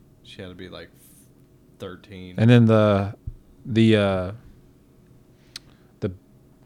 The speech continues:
Speaker 2: main bad guy from Back to the Future, what was his name?
Speaker 1: Uh, the guy with the flat top?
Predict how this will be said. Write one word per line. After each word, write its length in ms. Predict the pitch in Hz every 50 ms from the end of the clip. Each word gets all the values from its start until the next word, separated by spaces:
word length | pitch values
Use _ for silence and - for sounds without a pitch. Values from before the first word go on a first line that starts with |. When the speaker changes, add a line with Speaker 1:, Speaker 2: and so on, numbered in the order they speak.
| _ _ _
Speaker 2:
main 480 | - 120 120 120 120 123 123 123 117 107
bad 300 | 117 110 117 113 113 113
guy 300 | 110 110 107 107 104 98
from 460 | - - 107 101 98 95 92 92 95 - _ _ _ _ _ _ _ _ _ _ _ _
Back 180 | - 113 110 -
to 80 | - 117
the 60 | 95
Future, 340 | - - 113 101 92 87 87
what 140 | 98 113
was 80 | 113 107
his 160 | 104 110 98 95
name? 220 | 98 95 92 92 - - - - - - _ _ _ _ _ _ _ _ _ _ _ _ - - - - - - - _ _ _ _ - _ _ _ _ _ _ - - _ _ _ _ _ _ _ _ - _ _ _ _ _ _ _
Speaker 1:
Uh, 960 | - 120 113 113 110 110 110 107 107 107 104 104 104 101 101 101 101 101 101
the 140 | 95 95 110
guy 160 | 104 113 117
with 100 | 120 120
the 80 | 117 110
flat 340 | - - 113 113 127 123 -
top? 340 | - 156 147 151 151 -